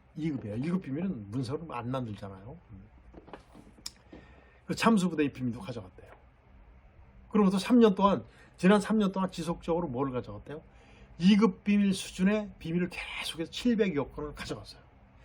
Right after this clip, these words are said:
갔다가 어떻게 했겠습니까? 자기 보-, 저기 국-, 국회의원한테 보-, 보고했겠습니까? 거의 안 했대요.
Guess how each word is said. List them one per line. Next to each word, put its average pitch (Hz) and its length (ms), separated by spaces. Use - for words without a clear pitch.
갔다가 185 300
어떻게 147 280
했겠습니까? 120 600
자기 180 500
보-, 165 140
저기 147 300
국-, - 220
국회의원한테 170 520
보-, 139 240
보고했겠습니까? 151 680
거의 190 340
안 139 120
했대요. 110 260